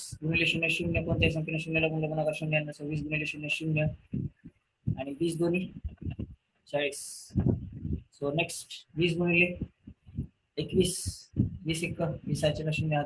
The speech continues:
चाले दोन, वीस दोन्ही चाळीस आणि दोन बेचाळीस. वीस गुणिले बावीस, वीस दोन्ही चाळीस ला शून्य हात चार आहे चार, वीस दोन्ही चाळीस आणि चार चौवेचाळीस. वीस गुणिले तेवीस, वीस त्रिक साठ आहे, वीस त्रिक साठ,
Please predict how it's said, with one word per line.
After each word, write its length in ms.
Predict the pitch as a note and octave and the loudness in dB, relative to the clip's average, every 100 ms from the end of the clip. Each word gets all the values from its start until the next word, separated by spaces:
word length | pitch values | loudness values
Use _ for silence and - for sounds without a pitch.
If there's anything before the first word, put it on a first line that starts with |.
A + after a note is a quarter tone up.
| - | 4
चाले 240 | D3 D3+ D3+ - - - - - - | 4 4 -2 -8 -8 -8 -12 -16 -4
दोन, 200 | D#3+ D#3 - | 0 0 0
वीस 160 | D3 D3+ | -2 0
दोन्ही 220 | E3+ E3 | 0 2
चाळीस 380 | E3+ E3+ E3 D#3+ | 6 8 6 2
आणि 160 | D#3 | 2
दोन 200 | D#3+ D#3+ | 2 4
बेचाळीस. 540 | D3 D#3 D#3 C#3+ C#3 - - _ - - - - - _ _ | 4 4 2 -2 -4 -12 -20 _ -6 -4 -4 -10 -18 _ _
वीस 200 | D#3 F#3 E3+ | 2 2 2
गुणिले 360 | F3 E3 E3+ E3+ - - - - _ - - | 2 4 2 -2 -8 -6 -6 -8 _ -6 0
बावीस, 360 | - D3+ D3 - - - | 2 4 2 -4 -8 -4
वीस 140 | E3 E3 | -2 0
दोन्ही 200 | E3+ E3+ | 0 2
चाळीस 260 | E3 D#3+ | 2 2
ला 80 | - | 2
शून्य 240 | D#3+ D#3+ D#3+ | 0 2 2
हात 100 | D3+ | 4
चार 100 | D#3 | 4
आहे 140 | D3+ D3 | 4 2
चार, 180 | D3+ D3+ D3+ _ C#3 | 0 0 -2 _ -8
वीस 140 | C#3+ | -4
दोन्ही 180 | D3 D3+ | -2 -2
चाळीस 320 | D3+ D3+ D#3 | 2 4 4
आणि 140 | D3+ D3 | 0 -2
चार 180 | D3 C#3+ | -2 -2
चौवेचाळीस. 600 | - C#3+ B2+ A2+ G#2+ - - _ _ - - - - - _ _ - | -2 -2 -2 -6 -10 -16 -18 _ _ -20 -20 -12 -12 -12 _ _ -6
वीस 180 | E3+ - | -6 -4
गुणिले 320 | E3 E3 E3 E3+ - _ - | -2 2 2 0 -8 _ -2
तेवीस, 380 | E3+ E3 - - | 2 2 0 -2
वीस 220 | - D#3 - | 0 0 -2
त्रिक 220 | E3 - | -4 0
साठ 220 | E3+ D#3+ | 4 6
आहे, 260 | D#3 - - - D3 | 4 2 -4 -10 -4
वीस 160 | D#3+ | -4
त्रिक 140 | E3+ E3 | -2 2
साठ, 280 | E3+ E3 | 6 6